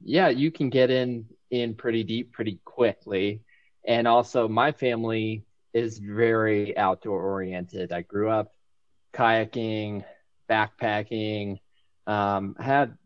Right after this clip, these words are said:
really great fortune to come from a, a family and, uh, really an outdoor heritage that has been, uh, a few generations. And,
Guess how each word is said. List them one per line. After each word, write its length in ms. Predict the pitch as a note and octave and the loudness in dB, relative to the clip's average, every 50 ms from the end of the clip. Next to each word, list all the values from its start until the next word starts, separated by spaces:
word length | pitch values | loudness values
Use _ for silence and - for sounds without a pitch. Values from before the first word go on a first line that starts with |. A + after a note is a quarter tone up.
| - - | -6 2
really 480 | D3 D#3+ E3+ D#3 C3 A#2+ A#2 G#2 F2 - _ _ _ | 4 6 6 6 6 4 0 -2 -6 -14 _ _ _
great 280 | - C3 B2 A#2 - - | 0 2 2 2 2 -2
fortune 460 | - A#2+ A2+ G#2 - - G2+ F#2+ F#2+ | -2 -2 -2 -2 -2 -4 -6 -6 -6
to 180 | F2+ - G2+ G2 | -6 -8 -8 -6
come 240 | - A#2 G#2 G2+ F#2+ | -6 -6 -6 -6 -8
from 240 | - - G#2+ G2+ | -8 -6 -4 -2
a, 160 | G2 F#2+ F#2+ - _ _ _ _ _ _ _ _ _ _ _ _ _ _ _ _ _ _ - | -2 -2 -2 -6 _ _ _ _ _ _ _ _ _ _ _ _ _ _ _ _ _ _ -4
a 100 | C3 C3+ | -2 2
family 480 | - E3 C#3+ C#3 C3+ C3+ C3 B2+ B2+ | 4 4 4 4 4 2 2 2 4
and, 180 | A#2+ A#2+ A2+ A2+ | 4 2 2 2
uh, 560 | A2 G#2+ - - A#2+ A#2+ A2+ A2 A2 G#2+ G2+ F2 | 0 0 2 2 4 4 4 4 4 2 0 -2
really 280 | A2 B2 C3 B2+ B2 A#2 | -2 0 2 2 2 2
an 80 | A2+ | 2
outdoor 540 | G#2+ G#2+ G#2+ G#2 - A#2+ A2+ G#2+ G#2 G#2+ G2 - - _ _ _ _ - | 0 0 0 -2 0 0 0 0 0 -2 -6 -12 -20 _ _ _ _ 0
heritage 600 | C3 B2 A#2 A2+ A2+ - A#2 A2 G#2+ G2+ F2+ G2 | 2 2 2 2 2 2 0 0 0 -2 -4 -2
that 320 | A2 G#2+ G#2 G2+ G2 F2 - - _ _ _ _ _ _ _ _ _ _ _ _ _ _ - | 0 2 4 4 2 0 -4 -18 _ _ _ _ _ _ _ _ _ _ _ _ _ _ -12
has 280 | - - C3 B2 A#2 A2 | -6 -2 0 0 0 0
been, 400 | - - A2 A2 A2 G#2+ G#2+ G#2+ | 0 0 0 0 0 0 -2 -2
uh, 320 | B2+ A#2 A2+ G#2+ A2 G#2+ - | -2 0 2 2 2 2 0
a 80 | G#2+ | -2
few 240 | A2+ - - B2+ A#2+ | -6 -4 -4 -4 -2
generations. 840 | G2 G#2+ A2 G2+ G2+ G2+ G2+ G2 F#2+ - - G2 F#2+ F#2 F2+ - - | 0 0 0 2 2 2 2 2 0 -2 -4 -6 -6 -6 -6 -6 -6
And, 300 | F#2+ F#2+ F#2+ F#2+ F#2+ | -4 -4 -4 -6 -8